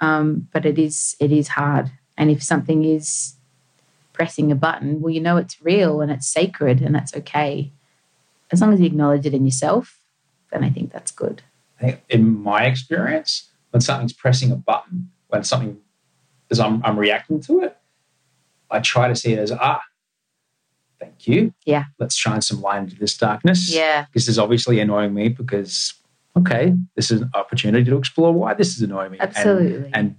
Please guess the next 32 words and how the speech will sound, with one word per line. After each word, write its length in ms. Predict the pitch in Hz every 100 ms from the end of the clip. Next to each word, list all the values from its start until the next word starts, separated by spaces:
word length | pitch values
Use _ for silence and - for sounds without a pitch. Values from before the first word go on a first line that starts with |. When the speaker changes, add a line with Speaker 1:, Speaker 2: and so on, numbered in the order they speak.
| _ _
Speaker 2:
kind 160 | - 110
of 80 | 98
get 140 | -
some 140 | 107
light 220 | 104 104 104
on 140 | 107
it 160 | 135 127
and 280 | 107 98 - _
get 120 | -
some 140 | - 110
sunlight, 420 | 101 104 101 107 -
disinfects 480 | - - - 101 -
everything 380 | 98 107 127 170
and 80 | 175
just 160 | - 165
Speaker 1:
Yeah. 100 | 160 - _ _ _
Speaker 2:
figure 260 | - 107
that 180 | 104 104
out. 140 | 127 127
And 80 |
then 100 | 104
the 60 | 101
next 220 | 107 -
time 260 | - 101 104
that 220 | 101 - _ _ _ _ _
passes 440 | - 95 - 95
you 60 | 95
by, 460 | 90 90 110 165 180 - _ _ _ _ _ _
it's 100 | -
a 20 | -
bit 140 | 107
easier. 360 | 185 190 -